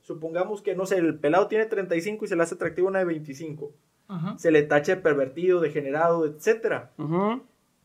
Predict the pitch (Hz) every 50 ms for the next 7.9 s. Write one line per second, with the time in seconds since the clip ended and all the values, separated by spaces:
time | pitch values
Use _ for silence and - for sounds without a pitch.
0 | _ _ _ _ _ _ _ _ _ 175 214 233 226 220 220 214 220 - - -
1 | 135 135 147 151 156 160 180 190 202 208 208 202 - - _ _ _ _ _ _
2 | _ - 160 170 160 190 185 175 196 196 190 170 160 175 202 202 170 135 120 -
3 | - - 135 131 147 143 - 151 143 151 175 180 190 185 190 196 196 190 190 202
4 | 214 214 208 214 226 202 208 196 202 190 180 160 160 156 165 165 156 156 160 165
5 | 180 196 190 196 202 190 185 165 160 165 180 185 180 208 208 208 202 - 190 175
6 | 165 156 156 - 160 170 180 170 175 196 190 190 190 185 170 156 156 170 180 175
7 | 170 165 151 139 - 156 170 165 165 - - 180 160 175 175 175 180 175